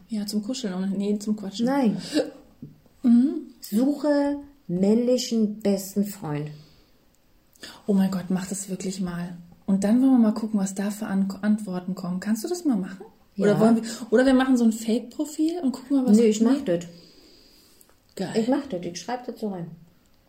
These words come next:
Speaker 1: <laughs> Ja, machen wir so.
Speaker 2: Ja.
Speaker 1: Gut, haben wir noch irgendwie abschließend irgendwas zu sagen? Willst du noch mal ganz kurz
Speaker 2: Nochmal sagen, wie erschrocken ich war?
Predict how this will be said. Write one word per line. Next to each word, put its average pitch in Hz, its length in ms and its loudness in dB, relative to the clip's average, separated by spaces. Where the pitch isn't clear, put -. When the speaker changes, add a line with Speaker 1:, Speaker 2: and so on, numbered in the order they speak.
Speaker 1:
<laughs> - 40 -12
Ja, 233 160 -2
machen 226 180 0
wir 190 100 0
so. 185 200 -2
Speaker 2:
Ja. 220 140 -2
Speaker 1:
Gut, 247 200 2
haben 233 100 4
wir 240 80 4
noch 240 120 4
irgendwie 240 300 2
abschließend 240 400 -2
irgendwas 247 360 0
zu 214 80 -6
sagen? 277 360 0
Willst 269 200 -2
du 254 60 -2
noch 247 100 2
mal 240 220 2
ganz 240 220 -2
kurz - 520 -8
Speaker 2:
Nochmal 190 280 0
sagen, 165 220 -2
wie 156 80 -4
erschrocken 175 360 -2
ich 208 160 0
war? 220 100 2